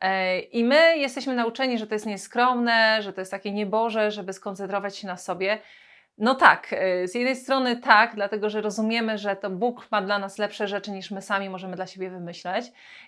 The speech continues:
I nie przez to nasze gonienie, przez tą gonitwę osiągamy szczęście, ale to szczęście jest w relacji. Mm, ale z drugiej strony,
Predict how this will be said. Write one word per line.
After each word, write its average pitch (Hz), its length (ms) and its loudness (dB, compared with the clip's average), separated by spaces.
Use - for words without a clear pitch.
I 214 160 2
nie 262 220 4
przez 254 260 -6
to 240 80 -4
nasze 233 340 2
gonienie, 220 880 4
przez - 160 -12
tą 226 180 0
gonitwę 226 800 4
osiągamy 190 520 -6
szczęście, 175 640 -8
ale 196 200 2
to 202 100 -8
szczęście 220 360 -4
jest 202 140 0
w 180 40 -6
relacji. 202 640 4
Mm, 190 300 -8
ale 196 200 2
z 190 60 -6
drugiej 330 280 -2
strony, 190 500 -2